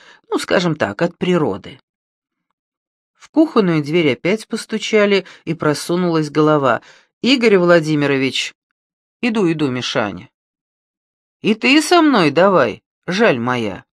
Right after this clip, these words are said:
Я там лекаря вызвал, чтоб тебе в больницу не ехать. Он сейчас твое копытце забинтует,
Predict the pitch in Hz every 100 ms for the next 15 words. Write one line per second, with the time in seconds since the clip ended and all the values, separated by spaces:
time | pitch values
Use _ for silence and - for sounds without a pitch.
0 | _ _ _ _ _ _ _ _ - 180
1 | 233 233 214 180 160 233 269 196 147 131
2 | 117 117 104 - 147 139 160 147 131 143
3 | 170 175 117 - 139 135 127 104 95 -
4 | - _ _ _ _ _ _ _ _ -
5 | 220 220 202 - 202 196 175 170 156 151
6 | 147 151 131 - 135 135 123 113 - 151
7 | 233 247 - -